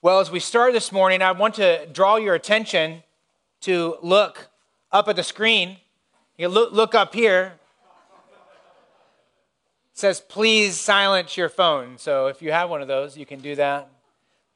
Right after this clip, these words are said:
If your alarm goes off at noon when you think, "I should be done," you can turn that off too.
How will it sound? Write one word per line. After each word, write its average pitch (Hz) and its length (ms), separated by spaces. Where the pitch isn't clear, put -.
If - 60
your 147 160
alarm 151 400
goes 147 180
off 151 240
at 135 140
noon 160 500
when 156 120
you 151 60
think, 156 220
"I 156 100
should 151 160
be 151 100
done," 156 440
you 151 80
can 156 100
turn 175 160
that 165 220
off 160 240
too. 160 400